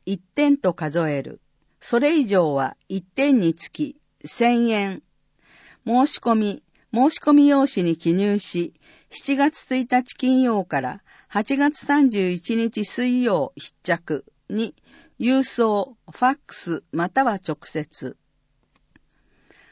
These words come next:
関連企画、初めての陶芸ワークショップ。作陶、絵付け、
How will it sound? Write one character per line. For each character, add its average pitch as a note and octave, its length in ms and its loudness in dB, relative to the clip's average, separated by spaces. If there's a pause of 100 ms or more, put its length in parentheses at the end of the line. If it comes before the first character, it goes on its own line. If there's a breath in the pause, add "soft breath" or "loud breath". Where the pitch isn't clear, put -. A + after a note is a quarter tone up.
(100)
関 C#4+ 340 6
連 D4 260 6
企 - 180 -16
画、 G#3 380 -4 (800 soft breath)
初 G#3+ 320 0
め E4 160 0
て G#3 120 -2
の E3 160 -2
陶 B3+ 300 2
芸 A#3+ 260 2
ワ G#3+ 200 2
ー C4 60 0
ク - 160 -8
シ - 180 -2
ョ A3 40 -2
ッ G3+ 60 -10 (160)
プ。 - 160 -12 (1080 soft breath)
作 - 400 -4
陶、 A3+ 480 0 (120)
絵 G3+ 140 0
付 - 460 -6
け、 - 40 -16